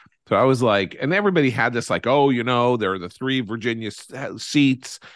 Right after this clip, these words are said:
And so maybe if they win the Southern one, then it's a good night. And if they win the second, the Central one, it's a better night. And if they win Northern Virginia, it's a tsunami, blah, blah, blah."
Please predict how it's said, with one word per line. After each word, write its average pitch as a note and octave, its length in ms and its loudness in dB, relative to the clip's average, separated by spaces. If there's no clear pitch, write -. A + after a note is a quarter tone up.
And G#2+ 160 -6
so A#2 180 4
maybe B2 400 2
if G2 120 -4
they F2 160 -2
win F#2 260 -2
the E2+ 200 -6
Southern G3 520 0
one, F3 360 -2
then A2+ 240 -6
it's G2 180 -10
a A2+ 40 -10
good C3+ 320 0
night. B2+ 480 -2
And G2 100 -12
if - 120 -18
they G2+ 140 -8
win G2 320 -10
the F#2+ 100 -8
second, E3+ 480 -2
the A2 140 -2
Central F3+ 440 -2
one, D#3 380 -4
it's F2 160 -8
a F#2+ 80 -4
better E3+ 380 0
night. D3+ 240 0
And G2+ 100 -12
if F#2+ 140 -12
they G#2 160 -8
win G#2+ 260 -10
Northern F#3 400 0
Virginia, D3+ 460 -2
it's G2 260 -8
a F#2+ 60 -8
tsunami, D#3+ 760 -2
blah, C#3+ 220 2
blah, D#3+ 120 0
blah." A#2 340 -2